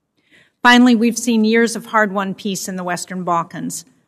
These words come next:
but as often the case, this is a fragile peace that requires constant attention to maintain. With the events in Ukraine and with Russia's continued threats to democratic values there and around the world,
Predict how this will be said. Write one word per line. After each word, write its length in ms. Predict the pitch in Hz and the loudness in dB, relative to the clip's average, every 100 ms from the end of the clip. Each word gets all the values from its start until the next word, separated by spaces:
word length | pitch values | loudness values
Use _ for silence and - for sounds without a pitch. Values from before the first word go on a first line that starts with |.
| _ | _
but 80 | 196 | -4
as 180 | 190 - | -4 -2
often 360 | 214 226 247 | 2 2 2
the 80 | 208 | -4
case, 520 | - 190 180 170 - - _ - | -6 -6 -6 -6 -10 -14 _ -10
this 160 | 208 | -8
is 140 | 214 190 | -4 -6
a 40 | |
fragile 480 | - 226 214 220 220 | -2 2 4 2 -4
peace 440 | 196 185 170 - | -6 -8 -8 -8
that 180 | - 185 | -6 -6
requires 600 | 190 196 208 196 196 190 | -6 -6 -2 -2 -2 -6
constant 580 | - 233 233 226 233 214 | -4 0 0 0 -4 -6
attention 480 | 196 202 190 196 185 | -8 -10 -10 -10 -12
to 100 | 190 | -12
maintain. 680 | 175 175 180 185 156 160 151 _ _ _ _ _ _ | -12 -12 -12 -12 -12 -14 -18 _ _ _ _ _ _
With 160 | 202 226 | -6 -2
the 100 | 202 | -2
events 340 | 220 247 240 | 2 2 2
in 120 | 226 | 0
Ukraine 500 | 214 214 214 196 196 | 0 -2 -4 -4 -4
and 140 | 196 185 | -6 -6
with 180 | 180 | -6
Russia's 400 | 202 190 - 190 | -4 -2 -4 -10
continued 540 | - 196 - 220 220 214 | -8 -8 -4 -2 -2 -2
threats 360 | 202 185 - - | -4 -4 -6 -12
to 120 | 185 | -8
democratic 540 | 190 196 196 180 180 | -8 -8 -6 -6 -4
values 480 | 190 180 190 175 175 | -2 -2 -2 -6 -8
there 240 | 196 185 | -6 -4
and 100 | 185 | -6
around 300 | 175 175 175 | -6 -6 -6
the 60 | 175 | -8
world, 480 | 170 156 151 165 | -6 -6 -8 -10